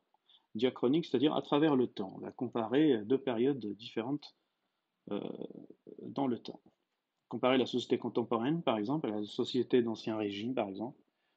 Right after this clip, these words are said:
je l'ai déjà dit, pour déterminer toujours les identités et les différences. Donc, le danger de ce genre de comparaison, donc, euh,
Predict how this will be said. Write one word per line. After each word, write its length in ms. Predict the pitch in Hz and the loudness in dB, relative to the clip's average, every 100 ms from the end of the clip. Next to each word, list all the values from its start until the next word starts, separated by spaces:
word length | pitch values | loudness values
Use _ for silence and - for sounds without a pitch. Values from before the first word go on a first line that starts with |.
| _ - | _ -6
je 100 | 107 | -2
l'ai 140 | 104 | 0
déjà 260 | 101 104 104 | 0 0 -2
dit, 300 | 98 104 139 - - _ | -4 -6 -6 -12 -20 _
pour 120 | - 110 | -2 2
déterminer 580 | 120 131 117 117 131 | 4 4 4 2 2
toujours 540 | 131 156 139 131 143 160 | 2 4 4 6 8 8
les 200 | 127 135 | 6 4
identités 460 | 135 131 127 127 | 0 0 0 4
et 40 | 151 | 4
les 100 | 123 | 4
différences. 640 | 123 - 113 - - - _ _ _ _ _ _ _ _ _ _ _ _ _ _ _ - | -4 -8 -10 -12 -18 -20 _ _ _ _ _ _ _ _ _ _ _ _ _ _ _ -20
Donc, 140 | - | -12
le 140 | 107 110 | -8 2
danger 560 | 123 190 190 180 175 - | 6 6 8 8 6 6
de 200 | 117 127 | -2 0
ce 200 | - 131 | 4 4
genre 220 | 147 135 | 4 4
de 80 | 113 | 0
comparaison, 720 | 117 107 113 135 151 190 220 - _ _ _ _ _ _ _ _ - | -2 -2 0 2 4 2 0 -10 _ _ _ _ _ _ _ _ -14
donc, 200 | 101 | -10
euh, 60 | - | -4